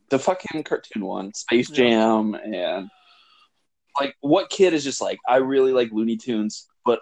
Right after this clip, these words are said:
Speaker 1: also love the
Speaker 2: I
Speaker 1: N B A.
Speaker 2: re-,
Speaker 1: Let's get Michael
Speaker 2: I
Speaker 1: Jordan in there."
Speaker 2: remember, like, even nowadays, like, Dennis Rodman is going over and talking to Kim Jong-un,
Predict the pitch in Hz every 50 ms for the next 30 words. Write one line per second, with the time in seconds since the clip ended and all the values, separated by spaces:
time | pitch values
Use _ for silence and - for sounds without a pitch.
0 | _ - 107 110 110 113 113 - - 120 110 110 107 104 101 101 98 - 104 98
1 | - - 139 196 208 226 233 247 254 262 - - - - _ _ - 214 214 -
2 | 233 220 202 196 - - 175 196 220 226 240 240 240 240 220 208 202 208 220 220
3 | 226 233 - _ - 196 208 247 277 262 302 320 339 339 339 254 185 156 147 180
4 | 262 330 339 269 240 208 190 185 185 175 185 180 175 175 170 254 285 277 214 170
5 | 170 156 156 175 233 277 226 202 175 170 170 160 160 160 175 180 185 185 185 185
6 | 190 185 185 180 170 165 _ _ - 196 196 _ 185 165 160 - - 202 190 185
7 | 185 165 160 165 165 - - 208 220 214 190 170 170 170